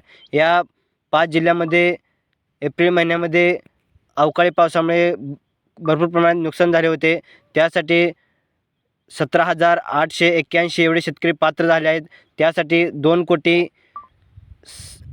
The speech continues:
सहा लाख चौऱ्याण्णव हजार एवढे, एवढे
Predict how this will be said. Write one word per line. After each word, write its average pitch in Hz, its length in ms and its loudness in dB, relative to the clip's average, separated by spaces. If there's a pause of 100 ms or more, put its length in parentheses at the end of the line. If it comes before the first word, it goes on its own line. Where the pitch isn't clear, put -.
(1700)
सहा 165 220 2
लाख 170 220 2 (360)
चौऱ्याण्णव 165 360 2
हजार 156 300 0
एवढे, 160 480 2 (440)
एवढे 165 420 2